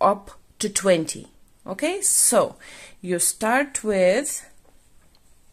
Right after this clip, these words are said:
chaining two, so one, two, and turn. Now we're gonna skip that top chain, just the beginning is a little bit difficult, okay? So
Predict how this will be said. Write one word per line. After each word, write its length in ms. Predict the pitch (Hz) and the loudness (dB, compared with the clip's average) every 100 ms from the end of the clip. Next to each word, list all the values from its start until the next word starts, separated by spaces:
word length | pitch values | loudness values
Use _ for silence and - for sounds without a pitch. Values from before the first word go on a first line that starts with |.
| _ - - _ _ - - _ - - - - - | _ -20 -20 _ _ -20 -20 _ -20 -20 -20 -18 -2
chaining 600 | 247 233 226 226 226 220 | 0 4 4 4 2 -2
two, 340 | - 196 120 - | -2 0 -4 -8
so 360 | - 147 107 - | -10 -10 -12 -14
one, 600 | - 170 202 254 294 320 - _ _ _ _ _ _ _ - _ - | -18 -10 -2 0 0 -2 -10 _ _ _ _ _ _ _ -20 _ -4
two, 480 | - 214 208 226 220 - - _ _ _ _ _ | 0 2 0 -2 -8 -16 -20 _ _ _ _ _
and 640 | - 180 180 180 180 180 - _ _ _ _ _ _ _ - _ _ _ - | -2 0 2 2 -2 -6 -12 _ _ _ _ _ _ _ -20 _ _ _ -4
turn. 360 | 240 185 95 - - - - _ - - _ | 0 2 0 -10 -20 -20 -20 _ -20 -20 _
Now 80 | 185 | 0
we're 120 | 196 | 2
gonna 220 | 190 196 190 | 4 2 2
skip 300 | - 262 262 | 0 -4 0
that 240 | 233 233 | 0 0
top 180 | 226 220 | -2 0
chain, 220 | 220 214 | 0 0
just 160 | 208 202 | -2 -4
the 40 | |
beginning 380 | 190 202 247 233 | -6 -2 -2 0
is 100 | 214 | 0
a 60 | |
little 180 | 214 214 | 2 0
bit 220 | 196 196 | 0 0
difficult, 480 | 190 190 180 156 147 | 0 -2 -6 -8 -8
okay? 320 | 151 214 302 | -6 -2 -2
So 300 | - 196 175 | -2 -4 -4